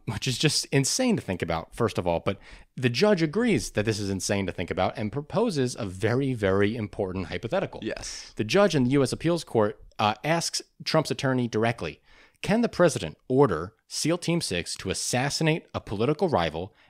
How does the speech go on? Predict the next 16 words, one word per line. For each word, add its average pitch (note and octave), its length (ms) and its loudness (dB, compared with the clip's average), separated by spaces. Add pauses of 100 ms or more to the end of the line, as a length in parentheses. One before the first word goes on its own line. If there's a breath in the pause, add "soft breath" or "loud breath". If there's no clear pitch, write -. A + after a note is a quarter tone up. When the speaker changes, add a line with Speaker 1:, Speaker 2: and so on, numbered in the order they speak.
(120)
Speaker 1:
and F2 140 -6
get D3 120 4
away F#3+ 220 2
with G2 160 -4
it F2 160 -10 (380 soft breath)
if C3+ 320 0 (140)
he A2+ 200 -2
is F#2+ 100 -2
not A2+ 160 2
impeached - 540 -6 (160 soft breath)
and C#3+ 120 0
not A2+ 220 -4
convicted G2+ 500 -6 (140)
by E2 140 -4
the F2 80 -4
Senate?" E2+ 340 -4